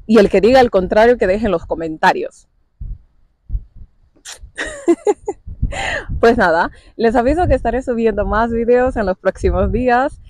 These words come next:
Eh, no, no lo he podido hacer antes porque estamos,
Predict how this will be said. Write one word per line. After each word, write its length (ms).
Eh, 560
no, 320
no 240
lo 100
he 80
podido 320
hacer 240
antes 560
porque 500
estamos, 460